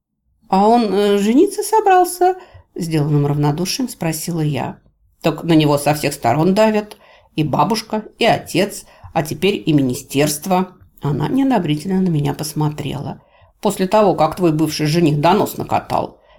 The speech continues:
это надо же такое придумать, чтобы Тарни кого-то взял подобным образом. Я бы ещё поняла, если бы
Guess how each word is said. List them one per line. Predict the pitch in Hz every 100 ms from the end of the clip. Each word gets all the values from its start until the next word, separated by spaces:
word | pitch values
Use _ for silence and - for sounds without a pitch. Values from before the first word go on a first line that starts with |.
| -
это | 151 131
надо | 127 185 175
же | -
такое | 151 135
придумать, | 120 151 151 151 117 - - _
чтобы | - 139 -
Тарни | - 127 190 180 - - - _
кого-то | - 147 151 135
взял | 147 156 190 190 _ _ _
подобным | - 143 143 156 156 151
образом. | 139 - 120 - - - _
Я | - -
бы | 147
ещё | 147 151
поняла, | 147 135 117
если | 160 220 240
бы | 214 220